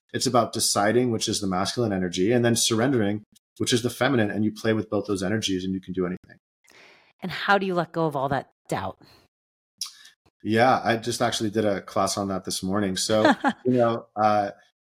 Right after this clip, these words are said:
Speaker 1: doubt is, is an illusion, and it's kind of like your gym partner, which is showing you your vulnerabilities. Doubt comes from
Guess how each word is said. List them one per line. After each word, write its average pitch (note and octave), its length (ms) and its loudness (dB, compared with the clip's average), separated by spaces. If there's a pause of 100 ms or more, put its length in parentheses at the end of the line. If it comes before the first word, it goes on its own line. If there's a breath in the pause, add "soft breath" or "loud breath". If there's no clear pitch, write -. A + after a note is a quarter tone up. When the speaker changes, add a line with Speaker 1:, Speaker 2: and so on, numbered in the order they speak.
(160)
Speaker 1:
doubt C#3 400 2
is, B2+ 280 -2 (180)
is A#2+ 180 2
an B2 100 2
illusion, G2+ 760 -2
and F#2+ 380 -2 (180)
it's G#2+ 160 -4
kind A#2+ 200 0
of A2+ 80 0
like A#2 180 -2
your A2+ 80 -2
gym A2+ 260 -2
partner, F#2 380 -4
which F#2 220 -4
is F#2+ 340 -4
showing G#2+ 300 2
you G#2+ 100 2
your G#2+ 120 2
vulnerabilities. G2 840 -2 (260)
Doubt A2+ 320 2
comes G2+ 220 -8
from F#2+ 380 -6